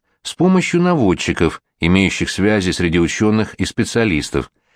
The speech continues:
Барковский начал поиск такого человека – и вскоре в агентурной сети появился англичанин, имевший выход на централизованный учет научных работников в Британии. И привлечение к сотрудничеству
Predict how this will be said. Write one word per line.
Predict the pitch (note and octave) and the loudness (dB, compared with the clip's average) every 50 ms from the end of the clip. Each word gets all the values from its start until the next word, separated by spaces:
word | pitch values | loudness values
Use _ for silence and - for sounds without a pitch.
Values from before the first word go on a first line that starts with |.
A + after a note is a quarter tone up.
| _ _ _ _ _ _ _ _ _ | _ _ _ _ _ _ _ _ _
Барковский | - C#2 F2 F2+ F2+ - F3 G3+ - - - D#3 | -2 -2 0 -2 0 0 -2 -2 -2 -2 -2 0
начал | D#3 D#3+ D#3+ - D3 B2+ G2 | 0 0 0 0 -2 -2 -2
поиск | - C#3 D3+ D3+ C3 - | 0 0 0 0 0 0
такого | - B2 A2 - C3+ C3 B2+ A#2+ | -2 -2 0 0 0 0 0 0
человека – | - C#3 C3 C3+ C3 A2+ F2 D#2 C2 - D2+ C2 - - _ _ _ _ _ _ | 0 -2 -2 0 0 0 0 0 0 -2 -4 -4 -4 -8 _ _ _ _ _ _
и | - D2+ | -4 -4
вскоре | D2+ - - - G#2 A2 A2+ G2+ | -4 -4 -4 -2 0 2 2 2
в | E2+ D#2+ | 2 2
агентурной | D2 E2 D#2 C#2+ - G#2 F#2 F#2 E2+ | 0 0 0 0 0 2 2 2 0
сети | - - - F#2 F#2 - A#2+ | 0 -2 -2 -2 -2 -2 -4
появился | - - F2+ D#2+ D#2 E2 F2 E2 - G#2+ F#2+ | -2 0 2 2 2 2 0 0 0 0 0
англичанин, | F2+ D#2+ D2+ D#2 C#2+ - - F2 D#2+ D#2 E2+ F#2 G2 - _ _ _ _ _ _ _ _ _ | 0 0 0 -2 -2 0 -2 0 0 0 0 -2 -2 -6 _ _ _ _ _ _ _ _ _
имевший | F2+ F#2 B2 E3+ G3 F3+ - - D#3 | 0 0 2 2 0 0 0 0 0
выход | C#3 D#3 E3+ D3 - E3 - - - _ _ _ _ _ _ | 2 2 0 0 0 -4 -4 -6 -14 _ _ _ _ _ _
на | C#3 D#3+ D3+ | 0 0 0
централизованный | A#2+ - D#3 D3 B2 C#3 C#3 C#3+ C#3+ C3+ C3 C3 A#2 G#2 G2 G2 G2+ G2+ | 0 0 0 0 2 0 2 2 0 2 2 2 2 2 2 2 0 0
учет | G2+ - - D#3+ D3+ - | -2 0 -2 -2 0 0
научных | A2+ A2 A#2+ A#2+ - - A2 - - | 0 2 2 0 0 -2 -2 0 2
работников | G#2 G2+ G2 A#2 A2+ G2 - G#2+ G2 A2 G2 F#2 | 0 2 2 0 0 0 0 -2 0 0 -2 0
в | F#2 | 0
Британии. | A2 B2+ A#2+ - G2+ D2+ C#2 C#2 C#2 C2+ C2 B1+ - _ _ _ _ _ _ _ _ _ _ _ | -2 -2 0 0 0 0 0 -2 -2 -4 -6 -8 -12 _ _ _ _ _ _ _ _ _ _ _
И | - D2+ D2+ D2 C#2 | -2 0 0 0 0
привлечение | - - E2+ E2 E2 F2+ E2 - A#2 G#2 G2 G2 F2+ | 0 2 2 2 2 2 0 0 0 0 0 0 -2
к | - | -2
сотрудничеству | - G#2+ F#2 - - C3+ C3 A2 F2+ D2 - F2 D#2 - - D2+ C#2+ C#2+ - | -2 -2 -2 0 0 0 2 0 0 0 -2 -4 -4 -2 -2 -2 -2 -2 -6